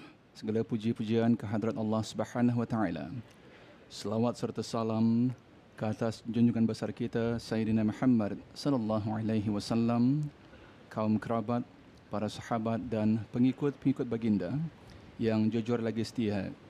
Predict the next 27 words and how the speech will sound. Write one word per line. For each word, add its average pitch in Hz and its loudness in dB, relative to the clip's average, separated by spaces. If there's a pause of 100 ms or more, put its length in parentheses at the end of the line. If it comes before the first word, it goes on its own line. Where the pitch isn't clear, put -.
(160)
hingga 107 2
ke - -10
akhir 104 -4
zaman. 76 -6 (960)
Alhamdulillah, 120 0 (560)
dari 104 -2
Balai 117 0
Singgasana 113 0
Indra 110 2
Buana 113 0
Istana 117 2
Nurul 110 2
Iman, 113 2 (640)
Auda 104 -2
sedang 110 2
mengikuti 117 2
secara 107 0
langsung 123 2 (560)
majlis 117 2
istiadat 123 0
berbedak 120 -2
pengantin 117 2
diraja, 104 -2 (560)
sempena 123 2
istiadat 123 -2
perkahwinan 127 2
diraja 120 -2